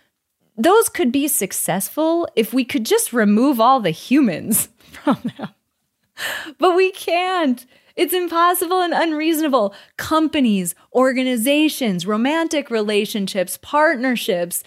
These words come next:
they're made of people, of human beings,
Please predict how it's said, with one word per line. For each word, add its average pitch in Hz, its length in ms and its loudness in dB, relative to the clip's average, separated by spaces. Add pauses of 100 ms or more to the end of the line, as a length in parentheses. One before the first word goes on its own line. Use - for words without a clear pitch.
(340)
they're 269 300 2
made 262 420 2
of 202 180 -4 (440)
people, 262 800 -6 (1200)
of 247 180 0
human 294 640 -4
beings, 226 840 -6